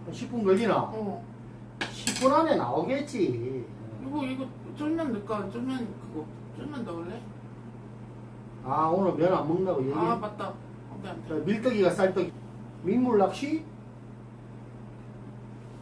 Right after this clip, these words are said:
Speaker 1: 내가 어부 아들 아니겨.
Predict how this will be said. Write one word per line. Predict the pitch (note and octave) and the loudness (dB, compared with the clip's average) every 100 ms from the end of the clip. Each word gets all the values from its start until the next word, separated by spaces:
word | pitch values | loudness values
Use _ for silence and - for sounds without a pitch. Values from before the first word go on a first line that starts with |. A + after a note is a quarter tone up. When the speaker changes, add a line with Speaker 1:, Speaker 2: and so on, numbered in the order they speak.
| - - - - - - - - - - - - - | -14 -14 -14 -14 -14 -12 -12 -14 -14 -14 -14 -14 -8
Speaker 1:
내가 | C#3+ E3+ A#3 | -2 4 6
어부 | A#3 G#3 | 6 6
아들 | F3 | 6
아니겨. | D3+ D#3+ D#3+ A2+ | 4 2 2 -2